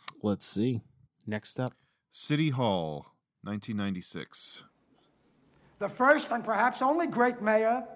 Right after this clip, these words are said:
Speaker 3: was Greek. He was Pericles of Athens,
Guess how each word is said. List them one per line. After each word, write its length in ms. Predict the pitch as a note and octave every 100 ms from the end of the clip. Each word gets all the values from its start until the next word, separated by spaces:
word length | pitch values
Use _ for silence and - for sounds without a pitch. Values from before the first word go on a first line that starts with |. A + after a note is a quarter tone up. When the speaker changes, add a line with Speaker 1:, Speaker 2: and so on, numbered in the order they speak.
| - - _ -
Speaker 3:
was 180 | E3+
Greek. 400 | - E4 D#4 - - - - - - - - - - D3+
He 120 | A3+
was 380 | B3+ A#3 D3+ -
Pericles 640 | B3 C#4 D4+ C#4 C#4+ B3
of 100 | A3+
Athens, 520 | G#3 G#3 - A3+ G3+